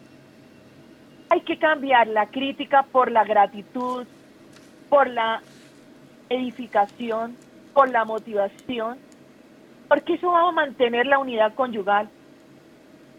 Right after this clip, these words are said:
Es la mejor forma de responder a las situaciones difíciles. Para lo demás, lo puede hacer cualquiera, pero el cónyuge está llamado a hacer esa ayuda idónea. Hemos sido diseñados para eso.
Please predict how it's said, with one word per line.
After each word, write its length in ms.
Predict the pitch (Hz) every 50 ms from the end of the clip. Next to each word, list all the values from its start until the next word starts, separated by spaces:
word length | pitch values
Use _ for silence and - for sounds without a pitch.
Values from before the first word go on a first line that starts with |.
| - _ _ - - - - -
Es 80 | - 320
la 80 | 330
mejor 320 | 339 311 294 294 285 269 269
forma 340 | - 285 285 277 277 294 302
de 60 | 294
responder 560 | 277 247 240 - - 233 226 208 220 226 240
a 60 | 262
las 180 | 269 262 254 254
situaciones 600 | - 220 - 202 196 202 - 226 220 226 240 214
difíciles. 640 | 220 208 - - 254 247 - 262 220 196 190 202 - - - - - _ - -
Para 220 | - 262 247 240 233
lo 100 | 233 233
demás, 400 | 226 226 226 240 247 262 294 - - - - - -
lo 100 | 247 233
puede 200 | 226 262 247 240
hacer 220 | 247 - 269 240 -
cualquiera, 520 | - 233 226 233 - - 240 233 233 233
pero 200 | - 240 220 226
el 80 | 233 -
cónyuge 420 | - 254 247 247 277 285 247 262
está 280 | 254 - - 240 220 208
llamado 440 | 202 262 254 254 262 269 294 294
a 60 | 277 269
hacer 240 | 269 - 247 233
esa 180 | 240 262 - 254
ayuda 280 | 247 233 254 247 240 240
idónea. 400 | - 247 247 254 247 214 190 - - - - - - - - -
Hemos 240 | 247 254 262 262
sido 240 | - - 311 311 320
diseñados 580 | 320 294 262 - 269 226 220 226 233 247 285 -
para 340 | - - 240 - 196 196 202
eso. 200 | 202 202 -